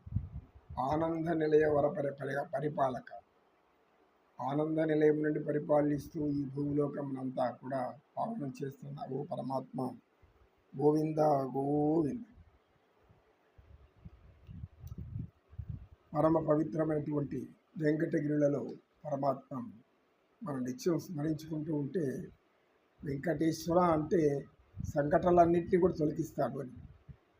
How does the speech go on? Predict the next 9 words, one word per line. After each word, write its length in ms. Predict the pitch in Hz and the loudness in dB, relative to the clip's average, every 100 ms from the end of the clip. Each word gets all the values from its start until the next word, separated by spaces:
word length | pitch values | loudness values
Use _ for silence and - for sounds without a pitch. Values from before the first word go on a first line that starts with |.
| _ _ - | _ _ -10
వెంకటేశ్వర 600 | 131 151 165 165 165 175 | -6 -2 2 2 2 0
నామం, 340 | 160 160 160 160 | 2 0 0 -2
వెంకటేశ్వరుడు 1120 | - - 147 139 147 151 147 160 160 156 180 | -6 -10 -14 -6 -2 -2 -4 -6 -6 -2 -2
అంటే 220 | 165 - 320 - - - | -2 -4 -6 -8 -12 -6
సంకట 420 | - 165 170 170 | 0 2 4 4
నాశకుడు. 600 | 180 151 139 147 139 127 113 - _ _ _ _ _ _ 147 | 4 4 0 -4 -6 -6 -6 -12 _ _ _ _ _ _ 0
ఎవరైతే 600 | 147 170 170 175 175 - _ 143 143 | 4 6 6 4 2 -2 _ -6 -2
గోవింద 340 | 143 151 156 | 0 0 4
అంటారో, 680 | 165 139 131 165 165 120 | 4 2 -2 -4 -4 -4